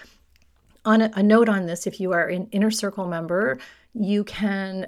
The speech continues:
go and grab the checklist. We have a checklist for forward-facing assets. We also have a specific one just for your website to make sure it's speaking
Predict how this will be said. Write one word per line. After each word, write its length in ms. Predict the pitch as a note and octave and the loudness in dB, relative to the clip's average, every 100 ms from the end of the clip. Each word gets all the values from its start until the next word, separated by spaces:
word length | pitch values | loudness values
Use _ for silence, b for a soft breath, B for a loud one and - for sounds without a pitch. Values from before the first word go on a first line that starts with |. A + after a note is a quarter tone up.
| G#3 | -2
go 280 | G3 F#3+ F#3+ | 2 2 2
and 140 | F3 | -2
grab 400 | F#3 E3+ F#3 F3 | -2 -4 -4 -6
the 260 | - D#3+ F3 | -8 -6 -6
checklist. 560 | - F3 - C#3+ - | -2 -2 -2 -4 -4
We 100 | F#3 | -4
have 140 | E3+ E3+ | -4 -6
a 40 | |
checklist 560 | F3 - G#3 G#3+ G3+ - | -8 -8 -6 -4 -6 -6
for 200 | F3+ F3 | -6 -6
forward-facing 840 | - E3 E3+ E3 - D#3 D#3+ D#3 | -4 -4 -2 -6 -8 -10 -10 -6
assets. 560 | F3 G#3+ A3 A3 A3 | -4 -4 -2 -4 -2
We 80 | G3+ | -6
also 300 | - F#3 F#3+ | -4 -6 -6
have 140 | F3 E3+ | -8 -8
a 40 | |
specific 600 | - - - G#3+ G#3+ F#3 | -10 -10 -6 -4 -4 -4
one 200 | E3+ E3+ | -4 -6
just 220 | E3+ - | -6 -10
for 380 | - E3 E3 E3+ B B | -6 -4 -4 -8 B B
your 220 | G3 F#3+ | -4 -2
website 540 | E3+ F3+ F3+ - A#3+ - | 0 0 0 -2 -4 -4
to 60 | |
make 180 | F#3 E3+ | -8 -8
sure 260 | - F#3+ E3+ | -4 -4 -2
it's 220 | - - | -4 -10
speaking 640 | - - F3 - E3 E3+ | -12 -12 -10 -6 -6 -6